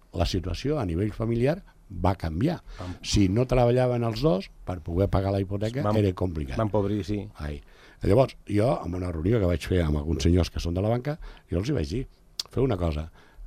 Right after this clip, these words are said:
Speaker 1: la borsa tampoc en aquell moment estava donant diners.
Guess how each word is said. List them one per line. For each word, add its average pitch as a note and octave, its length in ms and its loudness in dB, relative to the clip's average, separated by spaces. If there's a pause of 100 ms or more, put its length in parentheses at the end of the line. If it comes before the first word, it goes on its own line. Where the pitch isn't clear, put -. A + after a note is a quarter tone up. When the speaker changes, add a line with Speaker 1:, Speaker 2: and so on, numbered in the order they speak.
(100)
Speaker 1:
la E2 120 0
borsa C3 340 -2 (120)
tampoc G2+ 380 -6
en F#2 80 -4
aquell F2+ 200 -6
moment F2 280 -6
estava F#2 280 0
donant D#2 300 2
diners. C#3 360 -4